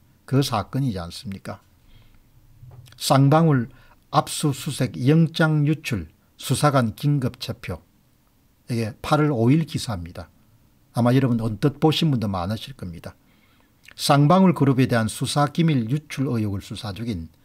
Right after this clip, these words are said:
수원지검 형사 일 부는 팔월 사 일 수사 자료를 주고받은 혐의로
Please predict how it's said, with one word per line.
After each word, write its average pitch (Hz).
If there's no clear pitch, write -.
수원지검 135
형사 123
일 139
부는 110
팔월 156
사 143
일 123
수사 170
자료를 160
주고받은 110
혐의로 98